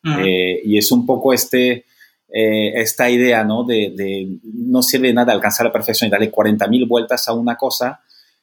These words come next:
Speaker 2: también midiendo qué tipo de cosa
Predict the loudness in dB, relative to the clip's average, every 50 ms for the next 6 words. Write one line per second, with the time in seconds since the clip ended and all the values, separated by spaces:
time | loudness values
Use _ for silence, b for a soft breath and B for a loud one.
0 | b _ _ _ -2 -2 0 0 2 2 2 2 2 2 2 2 4 4 4 2
1 | 2 2 2 2 0 0 -4 -6 _ _ -2 -2 -2 0 0 -2 -2 0 2 2
2 | 2 2 2 2 2 0 0 0 0 -2 -4 -4